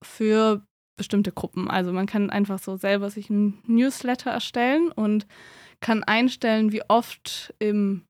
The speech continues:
Jahr oder in welchem Zyklus man quasi Updates bekommen will. Und kriegt dann in, also kriegt dann so Fragen, die sind, es gibt schon so vor, äh, vor,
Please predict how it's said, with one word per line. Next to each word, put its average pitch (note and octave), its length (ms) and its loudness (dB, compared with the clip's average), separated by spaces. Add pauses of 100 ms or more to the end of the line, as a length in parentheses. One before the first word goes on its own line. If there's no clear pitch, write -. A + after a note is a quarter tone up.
Jahr A3+ 440 4
oder G3 140 -2
in G3+ 120 6
welchem G3+ 460 -2
Zyklus A3 400 -4
man G3 160 -2
quasi F#3+ 360 -6
Updates C#4 400 0
bekommen C#4 440 0
will. E4 280 4 (840)
Und A#3+ 260 6
kriegt - 380 -2
dann C#4 520 8 (960)
in, B3 680 6 (320)
also G#3 180 0
kriegt A3+ 280 -2
dann G#3 180 4
so G3 200 -2
Fragen, C#4+ 560 4
die A3+ 80 -2
sind, G#3+ 320 -2
es - 120 -12
gibt G#3 160 -8
schon G#3 80 2
so G3+ 80 -6
vor, A3 520 2 (640)
äh, G#3 360 0 (320)
vor, G#3 680 2